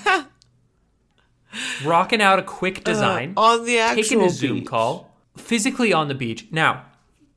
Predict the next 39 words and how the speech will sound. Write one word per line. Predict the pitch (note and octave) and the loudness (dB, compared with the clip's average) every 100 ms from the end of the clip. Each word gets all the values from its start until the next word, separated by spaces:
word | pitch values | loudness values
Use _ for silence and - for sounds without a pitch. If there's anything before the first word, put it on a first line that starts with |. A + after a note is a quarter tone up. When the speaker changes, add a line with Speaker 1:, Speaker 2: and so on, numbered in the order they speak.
| _ _ _ | _ _ _
Speaker 2:
here's | - E3+ F3 | -6 -6 -4
something. | C#3+ A#2+ - - - _ _ _ _ _ _ _ _ _ _ _ _ - | -4 -6 -10 -16 -20 _ _ _ _ _ _ _ _ _ _ _ _ 0
I, | D#3 C#3+ | 0 0
I, | C#3+ C#3 - | -2 -2 -2
I | C3 | -2
had | C3+ F#3 F3 | 0 -2 -2
the | F#3 | -2
thought, | D#3+ C#3+ C3+ - - _ _ _ _ | 0 2 0 -4 -16 _ _ _ _
'cause, | - C#3 - | -8 -8 -6
I | D#3 | -4
mean, | D3 C#3 C3+ - | -2 -2 -4 -10
if | C#3 | -10
they | D#3 D#3 | -6 -6
see | - D#3 | -6 -6
me | C#3+ | -4
on | B2+ | -6
a | A#2 | -6
beach, | B2 A2+ - | -8 -8 -10
they're | C3 | -10
gonna | A#2+ | -8
be | A#2 A#2 | -8 -8
like, | A2 | -8
"Hey, | - C3+ | -8 -6
bud, | C3 C3 A2+ A2+ G3+ A#3 - _ _ _ | -2 0 0 -2 -4 -6 -16 _ _ _
why | C3+ A#2+ | -4 -4
are | G#2+ | -4
you | G#2 | -8
on | |
a | G#2+ | -12
beach?" | G#2+ - - | -16 -18 -6
Right? | C#3+ C#3+ C#3+ | -4 -4 -4
Like, | C3+ | -8
that | C3+ | -8
seems | C3 B2 G#2+ | -8 -8 -8
like | G#2+ | -6
what | F#4+ | -6
Speaker 1:
It, | - | -6
Speaker 2:
you'd | G#2 | 0
Speaker 1:
it's | C5+ | 0